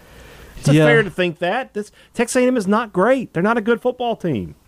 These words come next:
Speaker 2: Yeah, we'll see what happens with this game. I'm, I'm really interested to see how Mississippi State comes out in this.
Speaker 1: Yeah. Uh, another Only for the Rumblings Twitter account. Uh, "Brian, I am going to the Tennessee Ole Miss game with my family.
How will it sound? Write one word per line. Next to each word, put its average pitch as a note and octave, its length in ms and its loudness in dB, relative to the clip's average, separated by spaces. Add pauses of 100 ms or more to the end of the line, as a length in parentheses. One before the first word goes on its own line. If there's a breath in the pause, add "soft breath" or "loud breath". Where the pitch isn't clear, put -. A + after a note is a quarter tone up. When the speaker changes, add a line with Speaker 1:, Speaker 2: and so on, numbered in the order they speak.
(1080)
Speaker 2:
Yeah, D3 160 2
we'll D3+ 140 -2
see C4 200 -8
what F3+ 120 -2
happens C#3 360 -2
with A#2+ 120 -2
this A#2 120 -2
game. A2+ 200 0
I'm, C3 160 0
I'm D3+ 180 -2
really F#3+ 220 4
interested D#3+ 260 -2
to C3 60 -4
see C3+ 240 0
how A2+ 320 0 (300)
Mississippi B2 280 -2
State A#2 200 -4
comes A2+ 220 -6
out A2 260 -2
in G2+ 80 -12
this. G2 340 -12 (340)
Speaker 1:
Yeah. A2+ 180 -4 (840 loud breath)
Uh, C3 460 2
another D#3 380 0
Only D3+ 380 0
for - 140 -8
the C3 80 0
Rumblings A#2+ 580 -2
Twitter C#3+ 260 -4
account. G2 320 -4 (960)
Uh, C3+ 180 0
"Brian, D3+ 340 2
I D3+ 140 0
am D3 100 0
going D3+ 200 2
to D3 60 -2
the A2 80 -8
Tennessee D3 440 -6
Ole B2 140 2
Miss B2+ 200 -2
game A#2 200 0
with G#2+ 80 2
my G2 120 0
family. G#2 480 -4